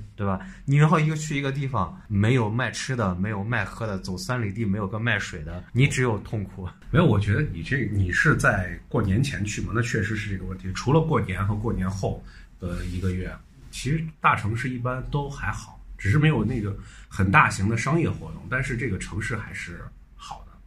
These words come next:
Speaker 1: 那城市肯定是永远不变的，
Speaker 2: 嗯。
Speaker 1: 唯独不变的就是我现在特殊，就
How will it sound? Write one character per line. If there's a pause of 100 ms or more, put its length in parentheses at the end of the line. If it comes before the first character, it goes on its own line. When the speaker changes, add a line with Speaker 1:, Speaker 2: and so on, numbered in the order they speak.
(120)
Speaker 1:
那
城
市
肯
定
是
永
远
不
变
的， (100)
Speaker 2:
嗯。
Speaker 1:
唯
独
不
变
的
就
是
我
现
在 (120)
特
殊，
就